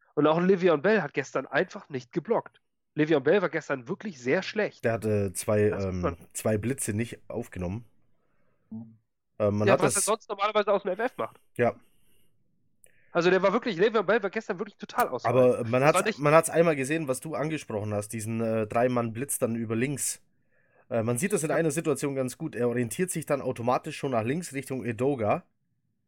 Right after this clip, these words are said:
Speaker 2: äh, und guckt, dass da nicht noch einer vorbeikommt, ungebremst. Und übersieht dadurch den Blitz, der durch die Mitte kommt. Und
Speaker 1: Mhm.
Speaker 2: ist dann zu spät. Er versucht noch hinzukommen, aber kommt zu spät.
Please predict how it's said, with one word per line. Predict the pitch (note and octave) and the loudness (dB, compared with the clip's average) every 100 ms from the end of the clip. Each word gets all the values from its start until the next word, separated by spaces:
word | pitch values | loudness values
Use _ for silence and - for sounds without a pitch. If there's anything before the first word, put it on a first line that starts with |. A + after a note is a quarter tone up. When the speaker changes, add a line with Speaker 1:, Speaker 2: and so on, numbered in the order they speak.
| _ _ _ _ - | _ _ _ _ -10
Speaker 2:
äh, | A2 A2+ | -2 0
und | A2+ B2 | -2 -2
guckt, | F3+ - | -2 0
dass | C#3 | 0
da | - C#3+ | 2 2
nicht | D3+ D3 | 2 2
noch | D#3+ E3 | 2 2
einer | D3 C#3 | 0 0
vorbeikommt, | B2 B2 B2 - - A2 G#2 | 0 2 2 2 -2 -4 -4
ungebremst. | D#3+ B2+ G#2 G#2+ D#3 - - _ _ _ _ _ _ _ _ _ _ _ _ _ _ | -6 -4 -2 -2 -2 -6 -10 _ _ _ _ _ _ _ _ _ _ _ _ _ _
Und | B2 B2+ | -8 -6
übersieht | B2+ B2+ A2 E3 G3 - | 0 0 2 -2 -2 -2
dadurch | D3 C#3+ D#3 C#3+ | 0 2 0 -2
den | - B2 G#2+ | -2 -4 -2
Blitz, | C#3 - - | -2 -2 0
der | B2+ | 0
durch | B2+ | 0
die | B2 A#2 | -2 -4
Mitte | C3 A2 | -4 -6
kommt. | - F2 E2+ - _ _ _ _ _ _ _ | -6 -8 -10 -16 _ _ _ _ _ _ _
Und | A2 G#2+ | -10 -8
Speaker 1:
Mhm. | |
Speaker 2:
ist | C3+ - | -8 -2
dann | C3+ D3 | 0 0
zu | - B2 | -4 -8
spät. | - C#3 B2+ - - | -6 -2 0 -2 -8
Er | A#2 | -6
versucht | A#2 A2 D#3+ - | -6 -6 -8 -6
noch | B2+ - | -6 -4
hinzukommen, | D#3 - B2 - B2+ B2+ - | -8 -8 -4 -2 0 -2 -4
aber | G#2 G#2 | -6 -4
kommt | - A2 G#2+ | -4 -6 -8
zu | G2+ | -14
spät. | - A2 F#2 - | -10 -6 -6 -8